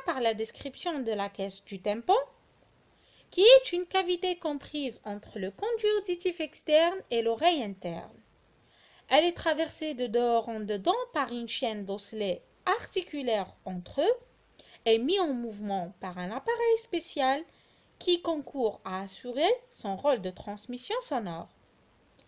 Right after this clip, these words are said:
La caisse du tympan a une forme cubique à six parois. Une paroi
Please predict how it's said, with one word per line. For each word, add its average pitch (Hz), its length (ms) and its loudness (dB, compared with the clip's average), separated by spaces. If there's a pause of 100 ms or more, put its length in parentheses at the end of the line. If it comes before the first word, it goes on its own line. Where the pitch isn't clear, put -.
(380)
La 392 100 4
caisse 539 220 6
du 254 160 -6
tympan 339 320 0 (140)
a 247 100 0
une 240 160 -4
forme 240 420 -4
cubique 294 520 -6
à 220 120 -6
six 311 240 -6
parois. 180 480 -4 (840)
Une 508 240 4
paroi 403 320 4